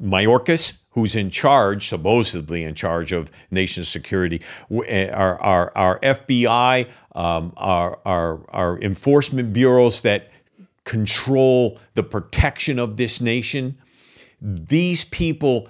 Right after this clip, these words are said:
should be not only aware of what's happening, but they should have sounded an alarm a long time ago, because the people who are entering this country are coming with evil intents.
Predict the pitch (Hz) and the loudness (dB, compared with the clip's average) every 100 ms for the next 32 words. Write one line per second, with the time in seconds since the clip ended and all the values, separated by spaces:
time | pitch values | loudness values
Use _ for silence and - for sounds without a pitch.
0 | - - - 165 170 120 107 139 131 131 | -8 -2 0 4 4 4 -2 -2 -2 -4
1 | 151 139 127 120 107 101 110 165 180 135 | -2 0 2 2 2 2 2 4 4 4
2 | 98 107 101 - 131 139 - 98 87 - | 2 0 -2 -2 -2 -2 -2 -4 -4 -6
3 | - - 117 156 170 - 135 - - 165 | -16 -2 0 2 0 2 0 2 -2 0
4 | 143 147 127 117 101 95 92 98 127 165 | 0 0 0 0 -2 -2 -2 0 2 4
5 | 131 85 71 64 _ _ - 113 113 131 | 2 0 -10 -16 _ _ 0 2 4 6
6 | 185 202 202 180 - 165 156 147 131 117 | 6 4 2 0 -4 -2 2 4 4 2
7 | 60 - _ _ _ _ _ 117 104 117 | 0 -10 _ _ _ _ _ -2 0 2
8 | 104 110 - 165 165 151 127 117 110 135 | 2 0 -2 -4 2 2 6 4 2 -2
9 | 127 123 117 104 101 127 - - _ _ | -4 -2 -2 0 2 2 0 -8 _ _
10 | 139 139 - 95 85 - _ _ - 110 | -2 0 0 -4 -4 -8 _ _ 0 0
11 | 110 135 143 110 95 87 _ _ 104 107 | 0 0 2 2 -2 -6 _ _ 0 0
12 | 104 _ 135 131 101 95 82 _ _ - | 0 _ 0 2 4 2 0 _ _ 0
13 | 95 82 90 69 - | 0 2 -4 -2 -6